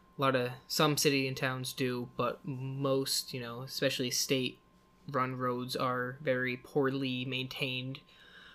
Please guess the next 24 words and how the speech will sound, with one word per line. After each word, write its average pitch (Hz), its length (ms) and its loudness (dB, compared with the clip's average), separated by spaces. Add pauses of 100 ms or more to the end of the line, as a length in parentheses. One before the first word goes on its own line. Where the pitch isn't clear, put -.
(220)
Um, 131 640 4
so 180 140 8
I 170 40 10
think 180 180 6
a 175 40 4
lot 160 160 10
of 156 60 2
people 151 300 4
would 143 160 -2
like 139 180 2
to 135 80 -4
see, 131 560 4 (500)
um, 127 420 0 (100)
them 131 160 0
to 131 60 -4
go 131 200 2
to 131 160 -6
roads 135 460 0
and 123 300 -8 (1500)
construction 131 600 2
and 120 120 -6
stuff 127 240 0
like 120 160 -4
that. 120 280 -2